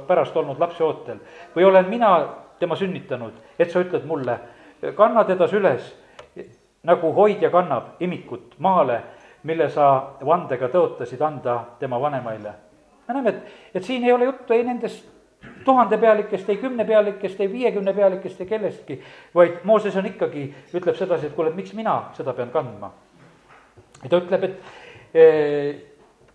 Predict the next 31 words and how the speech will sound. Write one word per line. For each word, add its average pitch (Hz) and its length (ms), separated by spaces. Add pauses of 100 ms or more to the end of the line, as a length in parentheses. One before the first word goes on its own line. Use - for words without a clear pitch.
(100)
rahvas 196 300
küsib 190 260
liha 185 260
süüa. 110 400 (540)
"Kus 226 260
on, 208 340
on 220 160
mul 208 280
liha 196 280
anda 180 220
kogu 190 260
sellele 160 340
rahvale? 127 440 (540)
Sest 185 180
nad 196 140
nutavad 196 400 (220)
mu 170 160
ees, 160 440
öeldes: 160 360
'Anna 180 220
meile 147 260
liha 175 220
süüa.' 113 340 (360)
Ei 214 140
jaksa 220 300
mina 190 220
üksi 165 260
kanda 180 300
kogu 156 260
seda 139 220
rahvast, - 400